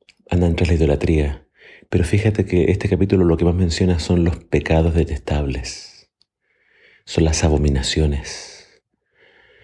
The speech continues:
son esos pecados que causan el enojo del Señor.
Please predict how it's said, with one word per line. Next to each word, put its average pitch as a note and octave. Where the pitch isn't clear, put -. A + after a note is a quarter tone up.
son F2+
esos -
pecados E2+
que D#2
causan F2+
el D#2+
enojo D#2+
del D#2
Señor. D2